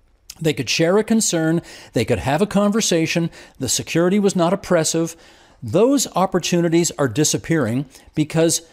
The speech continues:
security, understandably, is becoming more oppressive. And again, not to sound like an old fogey here, J M M, but it wasn't that long ago you could just walk into the Ontario legislature,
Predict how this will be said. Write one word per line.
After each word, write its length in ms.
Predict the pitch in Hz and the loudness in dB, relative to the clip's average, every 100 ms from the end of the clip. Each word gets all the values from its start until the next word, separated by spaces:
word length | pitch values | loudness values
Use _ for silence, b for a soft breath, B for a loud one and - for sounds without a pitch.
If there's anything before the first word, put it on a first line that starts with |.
| b | b
security, 720 | - 165 - 214 208 208 220 | -4 -4 0 2 4 2 0
understandably, 840 | 151 143 - 220 247 160 156 185 - | 0 0 0 2 2 2 2 0 0
is 220 | 262 220 | 2 2
becoming 440 | 151 - 139 123 | -2 -2 -2 -2
more 220 | 120 117 101 | 0 0 -2
oppressive. 800 | - 123 95 87 - - - - | -2 -2 -2 -6 -10 -20 -20 -12
And 100 | 147 | -4
again, 360 | 151 196 185 101 | 0 2 0 0
not 180 | 160 196 | -2 0
to 80 | 233 | 0
sound 220 | 208 190 | 0 0
like 120 | 165 | 2
an 80 | 165 | 2
old 180 | 151 - | 2 2
fogey 280 | 220 208 | 0 0
here, 180 | 147 131 | 0 0
J 180 | 120 151 | 0 0
M 140 | 131 | 2
M, 140 | 147 190 | 2 2
but 220 | 165 - | 0 -4
it 100 | 160 | -6
wasn't 300 | 143 233 277 | 0 2 4
that 160 | 220 190 | 2 2
long 220 | 170 185 | 0 0
ago 240 | 156 143 | 2 2
you 180 | 160 175 | 2 0
could 140 | 143 127 | -2 -2
just 180 | 139 | -2
walk 320 | 135 165 208 196 | 0 0 2 0
into 160 | 175 | 0
the 140 | 160 143 | 2 2
Ontario 440 | 139 151 143 139 | 0 0 2 2
legislature, 760 | 127 123 131 - 117 113 185 | 0 -2 -2 -2 -2 -2 -4